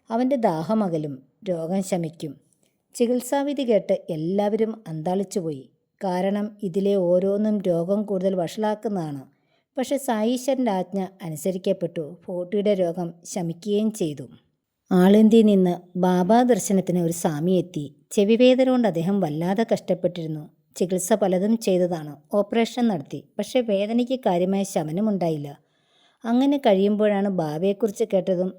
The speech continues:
ദർശനത്തിനായി എത്തിയതും. അദ്ദേഹം സായി ചരണങ്ങളിൽ നമിച്ചു. ബാബ ഉതി നൽകി അനുഗ്രഹിച്ചു.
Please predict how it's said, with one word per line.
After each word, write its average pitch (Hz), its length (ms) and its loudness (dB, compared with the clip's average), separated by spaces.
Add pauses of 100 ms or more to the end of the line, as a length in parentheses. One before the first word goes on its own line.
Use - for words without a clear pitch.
ദർശനത്തിനായി 202 680 -2
എത്തിയതും. 156 400 -6 (520)
അദ്ദേഹം 240 320 2
സായി 208 440 0
ചരണങ്ങളിൽ 190 600 0
നമിച്ചു. 156 440 -6 (340)
ബാബ 185 380 -2 (280)
ഉതി 190 180 -2
നൽകി 208 320 0
അനുഗ്രഹിച്ചു. 165 680 -4